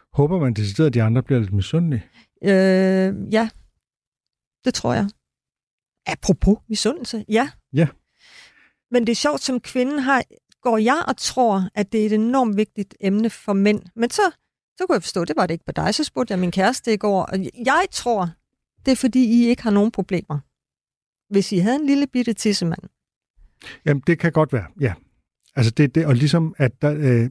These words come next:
Speaker 1: jeg havde engang en meget høj kæreste, og hun sagde, at lave mænd, dem, de, de, øhm, de behandlede hende meget, at, øh, sådan, øh, mærkeligt. Altså, de var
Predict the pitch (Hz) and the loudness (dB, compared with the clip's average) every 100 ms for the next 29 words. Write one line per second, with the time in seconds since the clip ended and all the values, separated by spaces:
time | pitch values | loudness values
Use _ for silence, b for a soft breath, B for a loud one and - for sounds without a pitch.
0 | _ 143 127 156 156 135 143 131 123 120 | _ -2 2 2 4 2 2 2 4 2
1 | 131 98 139 139 _ 117 107 - 123 101 | 0 0 -2 -4 _ 0 0 -2 -6 -6
2 | b b b b b - 107 151 170 - | b b b b b -8 0 2 2 2
3 | 127 117 135 - 120 104 _ _ _ _ | 0 2 0 -2 -4 -4 _ _ _ _
4 | - 110 113 117 127 151 170 147 131 143 | -4 0 2 4 4 2 2 2 2 2
5 | - _ _ _ _ _ _ _ _ _ | -6 _ _ _ _ _ _ _ _ _
6 | - 143 156 _ _ _ 135 _ _ _ | 0 0 0 _ _ _ -20 _ _ _
7 | 143 143 147 139 120 113 110 143 - - | -2 2 4 6 6 4 2 0 -6 -8
8 | 143 113 147 147 123 120 113 127 147 156 | 0 2 2 2 2 4 4 4 4 2
9 | 123 - - 139 110 147 127 123 117 110 | 0 -2 -2 0 2 0 4 6 6 6
10 | 104 104 98 _ _ _ - 117 120 123 | 6 4 0 _ _ _ -8 -2 -2 -2
11 | 151 139 104 135 131 127 | -4 -2 -2 -2 0 0